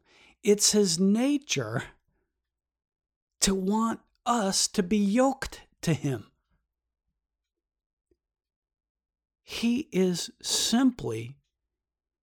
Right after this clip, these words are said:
incapable of tolerating the thought that you and I and he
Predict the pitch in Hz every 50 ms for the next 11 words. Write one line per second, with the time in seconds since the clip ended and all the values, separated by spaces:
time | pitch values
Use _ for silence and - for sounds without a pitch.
0 | _ - - 190 202 202 202 196 - - - - - - 220 254 269 240 - 147
1 | 139 143 127 120 117 127 123 - - _ _ _ _ _ _ _ _ - 190 175
2 | - - _ _ - - - - 240 254 262 262 254 202 165 147 143 135 139 -
3 | 143 147 156 - - - - - - 170 175 160 - - - - 294 277 247 175
4 | 143 135 - - - - - - - - - - 175 165 - - 185 196 262 285
5 | 277 233 202 185 185 180 - - - - - 165 175 185 190 - - 226 247 240
6 | 214 190 180 180 180 175 - - _ - 175 185 196 175 - - - 277 269 226
7 | 220 220 220